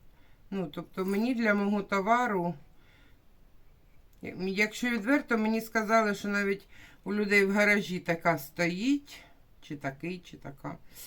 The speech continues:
Е, єдине, що, так як вони там складають запчастини, залізяки,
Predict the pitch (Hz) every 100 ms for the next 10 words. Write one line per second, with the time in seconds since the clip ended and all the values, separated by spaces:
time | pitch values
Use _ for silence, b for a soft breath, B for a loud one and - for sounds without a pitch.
0 | B B B B - 175 175 175 190 190
1 | 226 262 226 202 - - 247 277 285 220
2 | 220 220 202 - 190 202 202 196 190 185
3 | 180 - 190 185 180 175 170 151 165 160
4 | 185 180 - 277 277 208 165 170 170 170
5 | 226 254 - 190